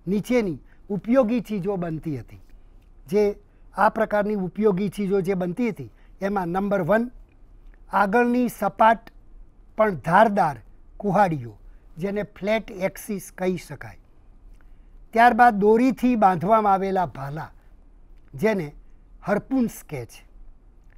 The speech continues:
પછી બેઉ બાજુથી ધારવાળી કુહાડીઓ, ડબલ એક્સિસ. અને ત્યારબાદ એન્ટેના જેવો તલવાર સાથે જોડાયેલો હાથો, એન્ટેડા-, એન્ટેના હિલ્ટેડ સ્વોર્ડ.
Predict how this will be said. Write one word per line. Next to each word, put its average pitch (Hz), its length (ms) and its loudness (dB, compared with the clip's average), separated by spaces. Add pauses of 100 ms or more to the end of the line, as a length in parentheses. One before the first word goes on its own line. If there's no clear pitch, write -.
(220)
પછી 226 240 -4
બેઉ 247 320 2
બાજુથી 247 560 2
ધારવાળી 208 600 2
કુહાડીઓ, 143 600 -8 (420)
ડબલ 220 300 -2
એક્સિસ. - 680 -12 (680)
અને 180 160 -6
ત્યારબાદ 208 540 2
એન્ટેના 220 600 0
જેવો 165 440 -2 (680)
તલવાર 202 380 6
સાથે 214 400 -2
જોડાયેલો 185 580 -2
હાથો, 185 500 -2 (800)
એન્ટેડા-, 214 680 0 (800)
એન્ટેના 180 580 0 (680)
હિલ્ટેડ 196 580 0 (540)
સ્વોર્ડ. 180 340 0